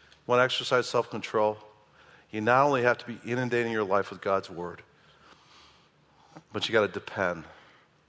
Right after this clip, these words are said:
upon the power of the Holy Spirit. Zechariah four six says,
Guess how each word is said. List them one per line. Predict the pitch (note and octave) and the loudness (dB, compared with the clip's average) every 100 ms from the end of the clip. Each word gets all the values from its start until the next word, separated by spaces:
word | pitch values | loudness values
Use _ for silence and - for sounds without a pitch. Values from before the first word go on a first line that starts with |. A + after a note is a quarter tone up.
| _ _ | _ _
upon | - F#2+ | -4 -4
the | D#2+ | -4
power | - G#2 F#2+ F2 | -4 2 2 2
of | E2 | -4
the | E2 | -8
Holy | E2+ D2+ | -10 -8
Spirit. | - - - - - - _ _ _ _ _ _ _ _ _ - | -10 -12 -18 -18 -20 -20 _ _ _ _ _ _ _ _ _ -10
Zechariah | - A2+ - A2+ | 2 2 6 4
four | G#2+ - G#2 | 4 0 0
six | F2+ - F#2+ - | 0 -2 -4 -4
says, | - F#2+ F2+ | 0 0 -2